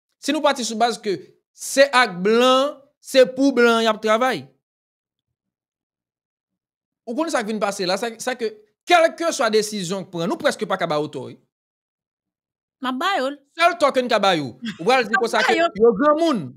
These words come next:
Speaker 2: M ap kòle
Speaker 1: l
Speaker 2: nan dwè
Speaker 1: yo,
Speaker 2: efektivman. Ou ka di, non, makis, menm zal prake gòt tèt ou, ou gen yon chwa
Speaker 1: apa sa. Se <laughs> dedwane nou, sanse ap dedwane,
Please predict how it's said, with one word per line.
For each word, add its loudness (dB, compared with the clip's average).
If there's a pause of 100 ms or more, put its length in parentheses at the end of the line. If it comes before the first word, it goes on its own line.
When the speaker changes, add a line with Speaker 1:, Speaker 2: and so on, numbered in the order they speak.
(260)
Speaker 2:
M 4
ap 0
kòle 6
Speaker 1:
l 0
Speaker 2:
nan 0
dwè 2
Speaker 1:
yo, -2 (420)
Speaker 2:
efektivman. -2
Ou -6
ka 4
di, -4
non, 0
makis, -4 (260)
menm -2
zal 2
prake -2
gòt 0
tèt -6
ou, -6
ou -6
gen 4
yon 6
chwa -4
Speaker 1:
apa 6
sa. 2 (720)
Se 0
<laughs> -6
dedwane 2
nou, -4
sanse -4
ap -6
dedwane, -2